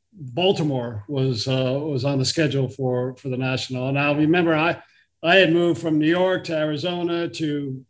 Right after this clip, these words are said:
to Baltimore. Baltimore was to work with Cal Ripken.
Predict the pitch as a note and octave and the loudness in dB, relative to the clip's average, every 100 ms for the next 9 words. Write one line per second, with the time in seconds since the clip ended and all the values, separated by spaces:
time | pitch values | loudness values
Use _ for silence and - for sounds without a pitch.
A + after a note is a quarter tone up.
0 | - C#3+ C#3 F3+ F#3+ D3 C#3 C#3 D3 D3 | -10 -4 2 4 4 4 2 2 0 -2
1 | C#3+ C3+ E3+ E3+ D#3 D3 C#3+ C#3 - C#3+ | -6 -2 -2 0 0 0 0 -2 -4 -2
2 | D3 C#3+ C3+ - D3+ C#3+ F3+ - B2+ | -2 -2 -6 -2 0 2 0 -2 -8